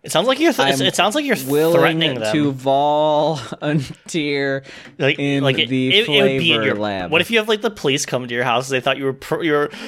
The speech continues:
Speaker 1: threatening <laughs> the Pringles company. <laughs>
Speaker 2: Well,
Speaker 1: You're like, "This,
Speaker 2: I
Speaker 1: this
Speaker 2: think that they'd
Speaker 1: crazy
Speaker 2: be
Speaker 1: person
Speaker 2: dumb.
Speaker 1: said that, like, we're gonna
Speaker 2: You're,
Speaker 1: get
Speaker 2: you're
Speaker 1: hurt."
Speaker 2: telling me this sounds threatening? "Dear Pringles,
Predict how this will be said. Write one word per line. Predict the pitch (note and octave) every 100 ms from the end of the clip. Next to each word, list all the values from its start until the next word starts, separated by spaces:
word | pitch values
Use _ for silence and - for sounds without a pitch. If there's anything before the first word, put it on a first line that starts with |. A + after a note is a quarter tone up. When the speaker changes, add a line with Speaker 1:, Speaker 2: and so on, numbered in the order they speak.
| -
Speaker 1:
threatening | - - - - D#3+ C#3+ D3 C#3 C#3
<laughs> | F#3+ G#3 -
the | G#3 G3+
Pringles | - F3 E3+ G3 G3+
company. | G3+ E3+ G3 - A3+ D4+ D#4+ D4+ - G4 - -
<laughs> | - - - - - - - - A3+ A3+ -
Speaker 2:
Well, | F3+ F3 D4 E4+ D#4+
Speaker 1:
You're | E3+
like, | F#3
"This, | G3 F#3+ G3+ -
Speaker 2:
I | G#3+
Speaker 1:
this | G#3+
Speaker 2:
think | G3
that | G#3
they'd | A3+
Speaker 1:
crazy | B3+ B3
Speaker 2:
be | F3
Speaker 1:
person | A3 E3+
Speaker 2:
dumb. | G#3
Speaker 1:
said | G3+ F#3
that, | F3+ D#3+
like, | E3 D#3
we're | D#3
gonna | D#3+ F3+
Speaker 2:
You're, | F#3
Speaker 1:
get | E3
Speaker 2:
you're | -
Speaker 1:
hurt." | - E4 D4+
Speaker 2:
telling | G4+ F#4+
me | C#4
this | F#3 G3+
sounds | - G#3 G#3
threatening? | - E3 E3 G3+ G3+ G#3+ D#3 C#3+
"Dear | F3+ B3
Pringles, | G#3+ - F#3+ A#2+ E2 D2+ -